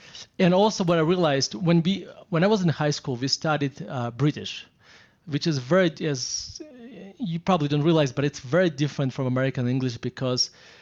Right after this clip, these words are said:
British people speak in, s-, uh, in, in words and Americans speak in sentences. So when I heard people speak, I couldn't under-, I couldn't even decipher a single word because they all kind of mushed together, were mushed together.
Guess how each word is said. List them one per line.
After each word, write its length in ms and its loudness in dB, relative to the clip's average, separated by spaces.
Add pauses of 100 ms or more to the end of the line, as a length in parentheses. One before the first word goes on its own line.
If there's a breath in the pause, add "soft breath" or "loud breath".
(360 loud breath)
British 600 2
people 280 0
speak 320 -4
in, 100 2
s-, 420 -10
uh, 280 -4
in, 320 -2
in 240 -4
words 480 0
and 120 -4
Americans 680 0
speak 340 -6
in 120 -2
sentences. 640 -4
So 500 -4 (720 loud breath)
when 240 0
I 280 0 (420)
heard 400 4 (420 soft breath)
people 260 -2
speak, 440 0
I 80 -10
couldn't 340 0
under-, 240 2
I 80 -4
couldn't 320 2
even 260 2 (540 loud breath)
decipher 680 0
a 40 0
single 320 0
word 400 0
because 300 -4
they 100 0
all 160 -2
kind 160 -2
of 140 -6
mushed 420 -2
together, 400 -4
were 160 -4
mushed 300 -2
together. 440 -4